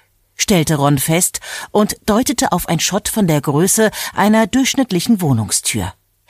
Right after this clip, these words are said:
Es war das letzte Quartier, bevor ein weiterer Flur im neunzig Grad Winkel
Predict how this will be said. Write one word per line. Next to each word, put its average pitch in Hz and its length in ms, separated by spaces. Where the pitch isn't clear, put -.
Es 185 180
war 151 140
das 135 220
letzte 160 340
Quartier, 139 560
bevor 208 380
ein 220 160
weiterer 214 400
Flur 170 320
im 143 160
neunzig 180 420
Grad 127 340
Winkel 147 360